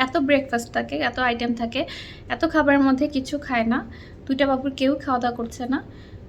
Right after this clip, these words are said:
যার জন্য ক্লান্তিতে আমরা যেখানে বের হচ্ছি ঘুমিয়ে যাই। ওই কোলে নিয়ে নিয়ে ঘুরতে যেয়ে না ভিডিও ক-,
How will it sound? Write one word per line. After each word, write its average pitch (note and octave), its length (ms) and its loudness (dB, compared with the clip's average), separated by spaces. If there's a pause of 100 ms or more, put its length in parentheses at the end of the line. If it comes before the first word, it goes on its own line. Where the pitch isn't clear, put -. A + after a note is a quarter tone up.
যার A#3+ 180 6
জন্য C#4 220 4
ক্লান্তিতে C#4 540 4
আমরা C#4+ 200 6
যেখানে B3+ 400 2
বের C#4 240 4
হচ্ছি D#4 240 0
ঘুমিয়ে A#3+ 360 4
যাই। F#3 280 -4
ওই A#3 160 -4
কোলে E4 280 4
নিয়ে E4+ 220 2
নিয়ে E4+ 180 4
ঘুরতে C4 360 0
যেয়ে D4+ 260 4
না C4 340 4
ভিডিও D4 300 4
ক-, D4 280 -2